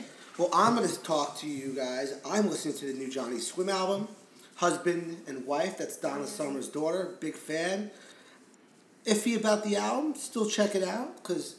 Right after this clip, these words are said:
Speaker 2: if you love harmony and a good story, they're a lot of fun.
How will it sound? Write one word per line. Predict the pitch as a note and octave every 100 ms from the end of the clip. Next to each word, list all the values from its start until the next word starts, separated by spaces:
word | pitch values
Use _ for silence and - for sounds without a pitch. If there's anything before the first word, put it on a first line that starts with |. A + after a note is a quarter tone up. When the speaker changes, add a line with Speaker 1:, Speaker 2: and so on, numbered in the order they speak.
| -
Speaker 2:
if | -
you | E3 E3
love | E3+ D#3+
harmony | E3+ F3+ F3+ F#3 G3 G#3 F3+
and | D#3 D3
a | C3+
good | E3+ E3
story, | - - E3+ E3+ F#3+ A3 - - - - -
they're | D#3
a | D#3
lot | D3+ D#3+
of | D#3
fun. | E3+ F#3